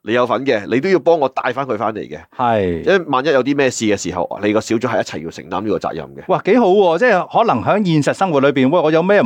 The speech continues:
Speaker 2: 啱，我咪走咯。
Speaker 1: 呢個係普遍嘅生活現象嚟嘅。
Speaker 2: 即，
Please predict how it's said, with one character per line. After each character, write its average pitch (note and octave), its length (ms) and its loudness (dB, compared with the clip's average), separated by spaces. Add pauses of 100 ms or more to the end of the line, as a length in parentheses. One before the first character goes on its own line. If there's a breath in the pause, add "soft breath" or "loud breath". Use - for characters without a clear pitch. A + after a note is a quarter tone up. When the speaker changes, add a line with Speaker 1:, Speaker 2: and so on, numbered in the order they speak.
(120)
Speaker 2:
啱， D#3+ 240 2
我 C#3 80 -2
咪 A2+ 180 2
走 F#2 240 -4 (160)
咯。 C3 480 2 (240 soft breath)
Speaker 1:
呢 - 100 0
個 A#2+ 120 2
係 F#2+ 440 0
普 G#2 160 -2
遍 G#2+ 160 0
嘅 F2+ 340 2
生 A2+ 160 -2
活 G2 120 -4
現 E2 160 -10
象 D2+ 180 -6
嚟 C#2+ 40 -8
嘅。 A1+ 180 -10 (160)
Speaker 2:
即， - 100 -10